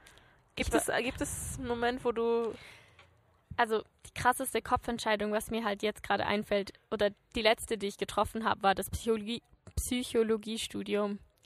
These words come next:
Speaker 1: Abzubrechen, oder?
Speaker 2: Nein, es zu
Speaker 1: Ah,
Speaker 2: tun.
Speaker 1: es zu tun. Ja, voll.
Speaker 2: Das war eine Kopfentscheidung, weil ich halt echt gedacht hab, hey,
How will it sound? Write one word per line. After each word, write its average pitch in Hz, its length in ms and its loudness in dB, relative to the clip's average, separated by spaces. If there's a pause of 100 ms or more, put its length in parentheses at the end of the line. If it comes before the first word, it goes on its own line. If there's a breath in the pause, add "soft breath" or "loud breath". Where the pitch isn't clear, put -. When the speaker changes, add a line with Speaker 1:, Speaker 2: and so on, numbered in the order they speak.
Speaker 1:
Abzubrechen, 190 560 -2
oder? 185 220 -6 (200)
Speaker 2:
Nein, 214 240 8
es 220 120 -4
zu - 120 4
Speaker 1:
Ah, 220 80 4
Speaker 2:
tun. 214 380 4
Speaker 1:
es 208 160 -4
zu 208 120 -6
tun. - 240 -4
Ja, 220 220 8
voll. 196 340 4 (100)
Speaker 2:
Das 233 180 2
war 247 60 6
eine 247 100 4
Kopfentscheidung, 214 680 4
weil 202 140 6
ich - 100 -4
halt 208 120 0
echt - 160 0
gedacht - 360 0
hab, 226 220 2
hey, 233 260 6